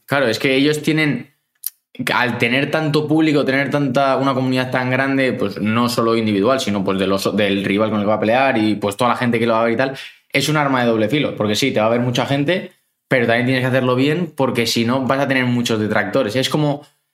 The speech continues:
Eh, pf, pues eso, como he dicho, ¿no? Un arma de doble filo en el que seguramente, pues, quieran salir mejor preparados y también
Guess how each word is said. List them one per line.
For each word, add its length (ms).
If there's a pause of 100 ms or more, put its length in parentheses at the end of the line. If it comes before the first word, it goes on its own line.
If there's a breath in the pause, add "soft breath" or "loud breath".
(120)
Eh, 960
pf, 640 (360)
pues 140
eso, 220
como 160
he 40
dicho, 200
¿no? 100
Un 140
arma 220
de 40
doble 220
filo 340 (340 loud breath)
en 160
el 140
que 200
seguramente, 640
pues, 260
quieran 240
salir 200
mejor 240
preparados 400 (200 loud breath)
y 140
también 560